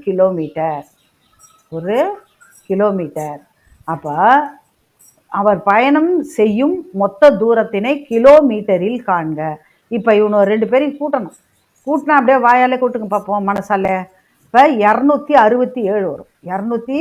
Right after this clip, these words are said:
அறுபத்தி ஏழு வரும். இப்ப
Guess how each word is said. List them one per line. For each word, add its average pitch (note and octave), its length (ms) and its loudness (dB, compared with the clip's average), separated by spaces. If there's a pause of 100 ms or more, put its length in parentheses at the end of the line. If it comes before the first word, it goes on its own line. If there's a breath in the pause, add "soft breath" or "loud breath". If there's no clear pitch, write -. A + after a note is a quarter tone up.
(720)
அறுபத்தி A3+ 520 -4 (360)
ஏழு A#3+ 200 2
வரும். F3 220 -6 (680)
இப்ப E3 200 -6